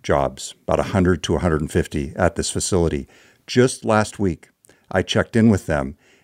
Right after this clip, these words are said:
and they said, "Actually, we've changed our plans. It's gonna be only or predominantly part-time workers, rank and file, in the facility, no full-time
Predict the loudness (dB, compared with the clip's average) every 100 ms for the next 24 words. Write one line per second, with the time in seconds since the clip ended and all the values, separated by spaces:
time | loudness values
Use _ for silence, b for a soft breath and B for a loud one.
0 | b -4 2 2 2 2 0 -2 _ _
1 | -2 -2 0 0 0 -2 -8 -4 -2 0
2 | -2 -4 -8 -6 -4 -4 -4 -10 -20 _
3 | b b b -8 -2 -2 0 -4 -8 _
4 | _ _ 2 4 6 4 0 -4 -12 _
5 | _ -2 -2 0 0 4 4 4 0 -6
6 | -8 -10 _ -8 0 0 -2 -2 0 0
7 | 0 0 -2 -8 -8 -12 -16 b b b
8 | b b 2 2 0 -2 2 4 4 0
9 | -6 -6 -2 -2 -4 -4 -2 0 -2 -6
10 | -4 2 2 2 2 2 2 -2 -2 -2
11 | -4